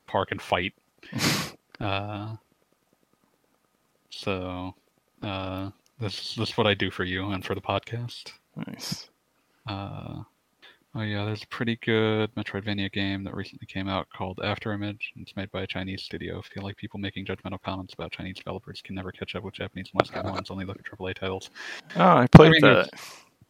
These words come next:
Speaker 1: there's,
Speaker 2: I,
Speaker 1: there's that.
Speaker 2: uh, yeah, I
Speaker 1: I take
Speaker 2: played
Speaker 1: it you didn't much care for it, I think. Was that the one you were
Speaker 2: Um,
Speaker 1: saying you played a Metroidvania you didn't care for?
Speaker 2: Just one of 'em, yeah. It's the, maybe it's just the Switch version, but it seemed to have a lot of technical issues,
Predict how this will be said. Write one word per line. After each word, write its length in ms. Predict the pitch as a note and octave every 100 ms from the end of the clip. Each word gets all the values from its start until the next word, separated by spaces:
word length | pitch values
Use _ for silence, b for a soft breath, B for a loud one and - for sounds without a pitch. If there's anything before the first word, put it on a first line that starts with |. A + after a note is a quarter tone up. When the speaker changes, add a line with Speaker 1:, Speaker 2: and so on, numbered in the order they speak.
| - B B B B -
Speaker 1:
there's, 160 | C3+ A#2+
Speaker 2:
I, 20 |
Speaker 1:
there's 300 | G#2+ G2 G#2
that. 320 | G2+ G#2 G#2
Speaker 2:
uh, 400 | - G#2+ A2 A#2+
yeah, 280 | B2+ C#3+ D3+
I 60 | C3+
Speaker 1:
I 20 |
take 100 | -
Speaker 2:
played 200 | D#3 C#3+
Speaker 1:
it 60 |
you 80 | G#2+
didn't 180 | G2+ G2
much 200 | F#2+ -
care 140 | F#2+ F#2+
for 240 | A2+ G#2+
it, 120 | A2+
I 40 | -
think. 320 | - A#2 A#2+ B B B B
Was 140 | A2+
that 60 | -
the 160 | C#3+ C#3
one 120 | B2+
you 60 |
were 80 | B2
Speaker 2:
Um, 60 | B2+
Speaker 1:
saying 200 | A#2+ A2
you 80 | G#2
played 200 | G#2 G2+
a 20 |
Metroidvania 580 | G2+ - G2+ G2+ G2+ G2+
you 200 | G2+ G2
didn't 120 | G2
care 180 | A2 G2
for? 360 | - A2+ A2+ _ _ _ - - _ -
Speaker 2:
Just 200 | - A2
one 180 | G2+ F#2
of 60 | F#2
'em, 160 | F#2
yeah. 200 | F#2+ F#2+ F#2+
It's 400 | G2 - - -
the, 280 | G#2+ G2+
maybe 220 | G2 A2 A2+
it's 140 | -
just 200 | F#2+ -
the 80 | -
Switch 360 | - G#2 G2+
version, 400 | - F2+ F2 F2+
but 80 | E2+
it 120 | E2
seemed 200 | - F#2+
to 60 | E2+
have 200 | F2 E2
a 80 | -
lot 240 | E2+ -
of 80 | -
technical 420 | - - - F2+
issues, 720 | - - - - - - -